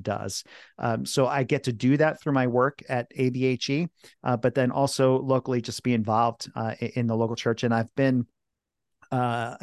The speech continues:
on the elder board, chaired the elder board. Uh, we're now multi-location, uh, middle of farm country, uh, and, uh, we're twenty-five thousand plus attendees, and, uh, God, God is at work in amazing ways. And I just, uh, for me,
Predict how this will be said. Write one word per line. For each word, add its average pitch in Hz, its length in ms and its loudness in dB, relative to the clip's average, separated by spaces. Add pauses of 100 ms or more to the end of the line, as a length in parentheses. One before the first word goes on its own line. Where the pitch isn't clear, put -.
(160)
on 123 200 2
the 127 100 4
elder 170 220 6
board, 135 380 4
chaired 147 280 2
the 139 80 2
elder 127 220 4
board. 120 380 0 (460)
Uh, 120 380 0
we're 131 240 2
now 123 360 2
multi-location, 123 1600 0 (240)
uh, 123 100 -2
middle 156 280 4
of 135 100 0
farm 143 320 2
country, 135 560 0 (460)
uh, 123 400 0
and, 123 420 0
uh, 120 380 2
we're 131 180 0
twenty-five 120 560 0
thousand 117 400 2
plus 113 280 -2
attendees, 123 840 0 (360)
and, 117 440 -2
uh, 113 140 0
God, 131 280 0
God 147 240 2
is 120 80 0
at 123 100 0
work 123 280 2
in 117 60 0
amazing 113 380 0
ways. 110 260 0
And 143 80 4
I 160 100 0
just, - 360 -6 (320)
uh, - 100 -10 (140)
for 160 200 2
me, 160 640 4